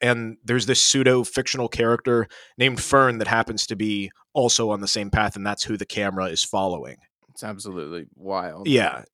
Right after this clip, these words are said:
Speaker 2: It's teeming with life. I mean, it's
Speaker 1: Mm-hmm.
Speaker 2: absolutely alive. It's, it's real, it's truth, it's documentary, it's narrative all at once. <laughs>
Speaker 1: And that's what Chloe Zhao is known. The Rider was a similar thing. She met this guy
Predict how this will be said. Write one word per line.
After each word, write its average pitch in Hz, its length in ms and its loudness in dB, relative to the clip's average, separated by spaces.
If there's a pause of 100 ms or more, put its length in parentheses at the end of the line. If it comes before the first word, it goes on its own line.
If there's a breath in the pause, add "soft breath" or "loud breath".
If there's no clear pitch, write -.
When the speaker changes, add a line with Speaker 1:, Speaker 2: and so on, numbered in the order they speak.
Speaker 2:
It's - 260 -10
teeming 165 440 2
with 101 140 -6
life. 127 240 4
I - 20 0
mean, 113 140 -2
it's 120 120 -2
Speaker 1:
Mm-hmm. 117 120 6
Speaker 2:
absolutely 120 400 2
alive. 104 280 4
It's, - 240 -6
it's 104 240 -6
real, 113 320 4
it's 98 160 -4
truth, - 520 -2
it's 101 160 -6
documentary, 110 520 0
it's 98 160 -6
narrative 107 440 0
all 104 180 6
at 107 60 -4
once. 101 440 -4 (140)
<laughs> - 160 -8
Speaker 1:
And 147 80 4
that's 160 220 4
what 160 160 2
Chloe 120 320 2
Zhao 107 260 2
is 98 80 -4
known. 117 140 -6
The 127 100 -2
Rider 127 420 10
was 101 140 2
a 101 60 0
similar 113 340 2
thing. 90 220 -6
She 110 160 -4
met 104 180 -4
this 104 160 -4
guy 95 380 2